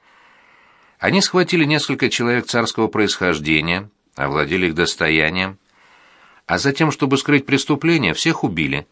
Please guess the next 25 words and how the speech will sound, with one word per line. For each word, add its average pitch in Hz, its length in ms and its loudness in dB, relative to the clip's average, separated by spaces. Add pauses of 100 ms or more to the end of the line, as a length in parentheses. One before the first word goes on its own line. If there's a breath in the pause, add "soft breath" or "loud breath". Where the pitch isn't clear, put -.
(800 soft breath)
Под 101 200 0
предлогом, 127 680 0 (220)
что - 220 -2
избранные 113 640 0
жертвы 87 600 0 (320)
вели 87 280 0
переговоры 95 540 2
с - 80 -6
римлянами, 80 640 -2 (500 soft breath)
зелоты 151 460 0
начали 147 300 0
охоту 156 440 0
на 117 160 0
знатных 131 520 -4
иудеев. 90 640 -2 (680)
Народ 76 360 -2
в 92 60 -2
ужасе 92 280 -2
молчал, 87 500 -2
наблюдая, 98 600 -2 (400 soft breath)
как 98 220 -4
падают 95 360 2
головы 113 460 0
уважаемых 101 680 -2
людей. 117 420 -2